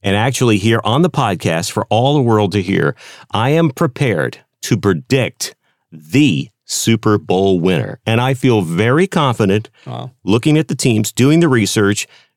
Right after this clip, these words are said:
Speaker 1: kind of using my own, uh, you know, refined instincts that I think I've, I've got it nailed.
Speaker 2: That's a, this is a bold
Speaker 1: Okay.
Speaker 2: step, man. Very brave.
Speaker 1: Hold
Speaker 2: I
Speaker 1: on, hold
Speaker 2: admire
Speaker 1: on.
Speaker 2: you.
Speaker 1: Kevin, shh, shh, Kevin, Kevin, Kevin. All right.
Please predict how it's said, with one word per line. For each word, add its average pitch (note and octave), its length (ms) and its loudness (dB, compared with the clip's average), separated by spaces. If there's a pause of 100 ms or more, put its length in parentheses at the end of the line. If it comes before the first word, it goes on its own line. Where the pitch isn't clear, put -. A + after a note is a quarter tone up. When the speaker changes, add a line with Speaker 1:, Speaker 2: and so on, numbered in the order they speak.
Speaker 1:
kind A#2 160 0
of F#2+ 80 -4
using C3+ 340 4
my A#2+ 220 2
own, A2 440 2
uh, F2+ 380 -2
you F#2+ 140 -2
know, E2 200 0
refined A2 600 -2
instincts E2+ 640 -2 (460)
that F#2+ 220 -2
I A2 140 0
think B2 360 0
I've, G2 440 -4 (140)
I've G2+ 140 -4
got F2+ 160 0
it E2 100 0
nailed. D2+ 380 -4 (580)
Speaker 2:
That's F#3+ 260 0
a, B3 40 -4
this G#3+ 260 -6
is B3+ 60 -2
a A#3 40 -2
bold G#3+ 300 2
Speaker 1:
Okay. - 80 -2
Speaker 2:
step, C4 200 2
man. E3+ 380 0 (220)
Very G3+ 180 2
brave. G3+ 640 0
Speaker 1:
Hold F#2+ 100 0
Speaker 2:
I - 60 2
Speaker 1:
on, E3 60 -2
hold F3 120 0
Speaker 2:
admire F3+ 60 0
Speaker 1:
on. F3 80 -2
Speaker 2:
you. C3 100 0
Speaker 1:
Kevin, - 220 0
shh, - 160 -8
shh, - 300 -8 (100)
Kevin, G#2+ 240 0 (240)
Kevin, G#2 220 -2
Kevin. - 280 -8 (240)
All G2+ 80 -4
right. C2 160 -8